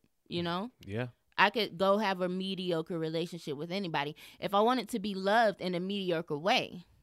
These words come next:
Speaker 2: you could definitely just go somewhere else.
Speaker 1: And I could, I'm, I'm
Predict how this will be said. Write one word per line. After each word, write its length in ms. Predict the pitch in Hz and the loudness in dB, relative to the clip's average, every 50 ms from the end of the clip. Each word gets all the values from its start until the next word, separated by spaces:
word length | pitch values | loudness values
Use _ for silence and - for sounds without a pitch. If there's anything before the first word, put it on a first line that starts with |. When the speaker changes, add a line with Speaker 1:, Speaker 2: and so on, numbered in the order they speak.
| _ _ _ _ _ _ | _ _ _ _ _ _
Speaker 2:
you 100 | - 98 | -12 -10
could 120 | 95 101 90 | -10 -8 -6
definitely 300 | 95 92 - - 98 95 | -8 -8 -6 -8 -8 -8
just 200 | 98 92 - - | -8 -10 -10 -10
go 100 | 92 90 | -12 -12
somewhere 300 | - - 90 90 90 95 | -12 -12 -14 -12 -10 -10
else. 220 | 104 101 - - _ - | -10 -10 -12 -2 _ 2
Speaker 1:
And 140 | 240 240 | 4 4
I 120 | 220 220 262 | 4 2 2
could, 180 | - 311 - - _ _ _ _ _ _ _ _ - | 0 -2 -2 -4 _ _ _ _ _ _ _ _ -12
I'm, 200 | - 160 165 113 | -10 -8 -8 -8
I'm 60 | 113 | -10